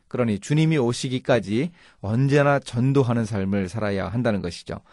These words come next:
이런 비전 우리가 가지고, 어, 살 수 있어야 합니다.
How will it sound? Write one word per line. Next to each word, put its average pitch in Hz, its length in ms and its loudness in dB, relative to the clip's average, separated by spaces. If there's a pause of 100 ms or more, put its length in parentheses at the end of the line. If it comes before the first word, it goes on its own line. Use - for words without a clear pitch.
(280)
이런 160 300 4
비전 139 320 0
우리가 117 280 -4
가지고, 98 640 -4 (280)
어, 92 140 -6
살 107 180 -6
수 101 320 -6
있어야 110 320 -2
합니다. 90 440 -6